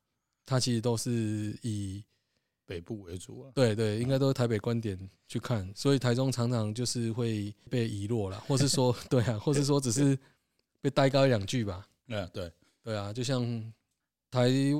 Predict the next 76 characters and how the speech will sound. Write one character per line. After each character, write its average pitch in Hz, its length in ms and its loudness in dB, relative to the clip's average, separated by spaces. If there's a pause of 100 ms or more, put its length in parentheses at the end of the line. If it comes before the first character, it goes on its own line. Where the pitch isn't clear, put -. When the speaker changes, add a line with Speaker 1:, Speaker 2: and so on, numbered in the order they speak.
(120)
Speaker 1:
中 147 260 4
最 147 160 4
有 120 100 4
名 107 140 2
的， 107 80 0
像 120 220 2 (460)
可 110 100 -4
能 104 120 0
废 131 140 2
人 110 160 2
帮 113 180 0
之 110 140 0
类 110 140 2
的 104 100 -4
话， 104 340 -4
那 131 120 0
了 117 100 2
不 120 100 0
起， 113 160 -2
他 120 120 -2
也 107 80 0
是 117 80 -2
讲， 95 160 -6 (440)
讲 113 140 -2
个 107 100 -2
废 131 160 0
人 113 140 0
帮 113 160 -2
三 113 180 -4
个 104 80 -4
字 107 200 -10
就 107 280 -6 (540)
Speaker 2:
哦， 92 320 -12
就 113 120 -8
Speaker 1:
就 131 60 0
带 127 160 4
过 120 160 2
去 107 200 0
了。 95 240 -6
Speaker 2:
呃， 92 160 -12
对。 98 260 -8
Speaker 1:
就 143 120 4
台 131 140 6
中 135 160 2
有， 127 180 2
<laughs> - 60 -20
台 120 140 -2
中 127 220 0
有 117 120 0
什 113 160 -4
么， 98 240 -10 (300)
但 156 100 4
是 170 120 4
你 135 100 4
就 127 100 2
会 143 80 4
看， 139 300 0 (240)
在 143 140 2
讲 127 200 2 (220)
其 123 160 0
他 131 140 0
地 135 120 -2
方 123 200 0
的 110 200 0
那 117 140 -2
种 95 340 -6 (360)
摇 117 180 -4
滚 123 160 -4
的 107 80 -2
历 123 160 -2
史 104 140 -6
的 98 100 -6
时 101 100 -8
候， 107 140 -4
就 113 160 -4
会 110 320 -2